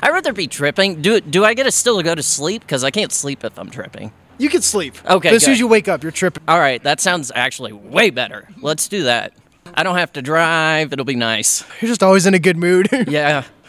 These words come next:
Speaker 2: And that's just free mushrooms, too. That's great at that point.
Speaker 1: I know, right? Like, that's my favorite drug anyway, so might as well.
Speaker 2: Would you rather go to jail for a whole year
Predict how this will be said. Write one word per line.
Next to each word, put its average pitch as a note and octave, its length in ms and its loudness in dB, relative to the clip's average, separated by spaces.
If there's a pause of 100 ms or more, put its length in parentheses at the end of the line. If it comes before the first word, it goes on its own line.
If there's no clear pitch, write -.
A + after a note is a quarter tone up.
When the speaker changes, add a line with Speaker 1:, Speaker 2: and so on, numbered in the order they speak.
(160)
Speaker 2:
And G#3 80 2
that's C4+ 140 4
just - 260 -2
free G#3+ 220 2
mushrooms, E3 460 -4
too. G3 160 0
That's D#3+ 200 -6
great F3+ 240 -4
at - 60 -14
that E3 180 -10
point. D3 300 -16
Speaker 1:
I G3 100 0
know, G4 240 -2
right? F3 320 -6 (180)
Like, E3 280 -8
that's F3+ 220 -10
my G3+ 140 0
favorite F#3+ 420 -2
drug F3+ 280 -4
anyway, D#3+ 520 -4
so A2+ 360 -2 (340)
might C#3 180 -2
as D3 120 -6
well. D#3 300 0 (320)
Speaker 2:
Would G#3+ 140 4
you B3 100 6
rather G3+ 360 4 (200)
go G#3 120 6
to G#3+ 80 4
jail G3 380 2
for G#3 240 2
a F3 80 6
whole G3+ 220 6
year G#3+ 340 4